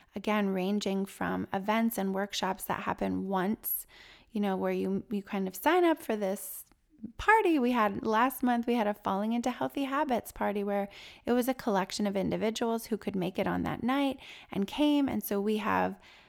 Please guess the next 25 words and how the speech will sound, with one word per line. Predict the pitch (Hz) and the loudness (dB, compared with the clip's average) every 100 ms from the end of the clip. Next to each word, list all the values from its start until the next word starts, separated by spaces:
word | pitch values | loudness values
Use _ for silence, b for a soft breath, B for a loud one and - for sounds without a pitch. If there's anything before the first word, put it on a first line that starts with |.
| B 208 | B 2
those | 226 220 226 | 4 6 2
are | - 196 185 | 0 0 0
our | 175 170 170 - - | 0 -2 -2 -6 -12
kind | - 185 | -6 -4
of | 196 - | -6 -6
parties, | - 262 220 214 254 | 6 6 6 2 0
our | 196 196 | 2 2
one-time | 208 226 240 247 233 220 214 208 214 B B B - | 2 4 4 2 0 0 0 -2 -4 B B B -4
events. | 214 208 202 214 220 | 0 2 4 2 0
And | 233 277 339 311 | 2 2 2 2
we | 427 | 2
get, | 269 - | 4 2
of | 226 220 | 2 -2
course, | - - 269 285 - | -4 4 6 6 2
we | 233 | 0
have, | 208 196 - 202 | 0 -2 -4 -4
we | 226 220 | 0 0
have | 208 196 - | 0 -4 -6
people | - 214 214 | -8 -4 -4
who | 214 202 | -4 -8
come | - 196 208 202 | -4 0 0 0
to, | - 202 190 202 B B B - | 0 0 0 -6 B B B -2
um, | 202 190 185 - - - | 0 0 -2 -4 -8 -4
who | 214 214 | 0 2
repeat | 226 214 233 190 214 | 2 2 2 2 0